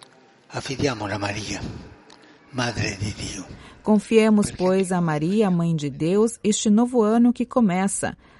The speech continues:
Speaker 2: para que, como ela, também nós aprendamos a encontrar a grandeza de Deus na pequenez da vida, afirmou Francisco, para que aprendamos a cuidar de toda criatura nascida de uma mulher,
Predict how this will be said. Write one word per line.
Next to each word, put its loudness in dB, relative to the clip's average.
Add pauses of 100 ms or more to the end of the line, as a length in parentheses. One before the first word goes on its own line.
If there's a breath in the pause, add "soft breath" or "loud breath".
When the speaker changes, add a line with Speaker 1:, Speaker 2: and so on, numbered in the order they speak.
(140 soft breath)
Speaker 2:
para 2
que, -2
como 4
ela, 2
também 2
nós 2
aprendamos 2
a -2
encontrar 2
a 0
grandeza 0
de -2
Deus 0 (280 soft breath)
na -4
pequenez -2
da 0
vida, -2
afirmou -4
Francisco, -4 (300 soft breath)
para 0
que -4
aprendamos -2
a 0
cuidar -2
de -4
toda -2
criatura 0
nascida 0
de -6
uma 2
mulher, 2